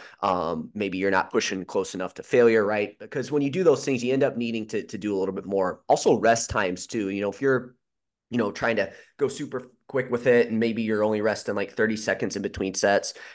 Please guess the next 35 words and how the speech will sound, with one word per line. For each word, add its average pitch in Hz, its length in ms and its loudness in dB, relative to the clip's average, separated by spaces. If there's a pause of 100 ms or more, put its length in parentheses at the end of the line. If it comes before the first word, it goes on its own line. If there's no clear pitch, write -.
you 147 100 -2
know, 131 80 6
you 135 260 2
are 123 200 4
likely 117 280 0
gonna 104 200 -4
need 101 180 -8
to - 80 -12
do 98 220 -4
a - 20 0
little 95 220 -2
bit 92 180 0
more, 90 440 -2
um, 85 200 -4
volume, 85 500 -2 (220)
um, 80 460 0 (100)
there 85 160 4
with 87 140 0
that. 85 240 0
So 110 260 4 (300)
I 127 80 4
think 139 240 2
for 147 100 6
most 151 300 8
people, 160 420 4
six - 240 -2
to - 80 -8
twelve, 135 440 2
but 120 140 0
then 123 120 2
again, 127 500 2
you 123 80 -6
know, 110 200 0
if 104 140 -10
we're, 110 180 -4